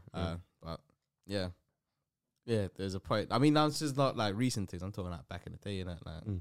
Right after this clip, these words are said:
Speaker 1: what, six years, six years ago, innit? So yeah, bro, that credit's important. Like, starting off with that, just that, innit? Phone,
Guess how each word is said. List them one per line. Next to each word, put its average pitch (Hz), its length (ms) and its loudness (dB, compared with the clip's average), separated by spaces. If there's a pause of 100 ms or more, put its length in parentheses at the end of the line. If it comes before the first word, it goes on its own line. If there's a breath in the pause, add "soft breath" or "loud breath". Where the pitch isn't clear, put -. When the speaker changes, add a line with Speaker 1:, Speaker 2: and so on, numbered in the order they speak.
(120)
Speaker 1:
what, 80 160 -14 (160)
six - 400 -10
years, 80 220 -8
six - 260 -14
years 92 140 -2
ago, 82 120 -6
innit? 80 200 -8 (1500)
So 85 380 -2 (140)
yeah, 120 180 -4
bro, 85 200 -4 (180)
that 87 200 -6 (440)
credit's 90 260 -4
important. 101 400 0 (300 loud breath)
Like, 92 200 -6
starting 98 360 0
off 92 100 -4
with 101 80 0
that, - 200 -2
just - 180 -10
that, 117 240 -2
innit? 107 220 -6
Phone, 95 460 -2